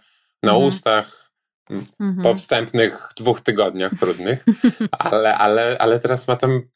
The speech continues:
Speaker 1: m, mówi, że to przyjaciółki, ona chce je zapraszać do domu. No w ogóle to jest diametralna różnica, te dwa
Speaker 2: Mhm.
Speaker 1: lata, a trzy lata, tak? E,
Speaker 2: Mhm.
Speaker 1: jeżeli chodzi o rozwój społeczny dziecka.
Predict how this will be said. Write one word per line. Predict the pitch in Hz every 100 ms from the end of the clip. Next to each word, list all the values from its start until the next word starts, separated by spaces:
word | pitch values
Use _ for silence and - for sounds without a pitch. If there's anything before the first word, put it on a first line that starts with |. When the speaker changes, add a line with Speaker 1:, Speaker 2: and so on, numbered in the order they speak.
| -
Speaker 1:
m, | 113 107
mówi, | 101 104
że | 101
to | 101
przyjaciółki, | 117 - 131 135 208 196 196 208
ona | 196 196
chce | 202 -
je | 117
zapraszać | 120 131 151 143 156
do | 170
domu. | 175 185 123
No | 117
w | 123
ogóle | 143 147
to | 147
jest | 151 -
diametralna | 156 151 151 151 151
różnica, | 143 139 127 - 85 82
te | 90
dwa | 92 92 98 113
Speaker 2:
Mhm. | 120
Speaker 1:
lata, | 131 131 113
a | 107
trzy | - -
lata, | 85 78 -
tak? | - 110 113 -
E, |
Speaker 2:
Mhm. | 98 95
Speaker 1:
jeżeli | 98 101 104
chodzi | 104 113 101 104
o | 101
rozwój | 101 101 104
społeczny | - 101 85 - 85
dziecka. | 85 - - -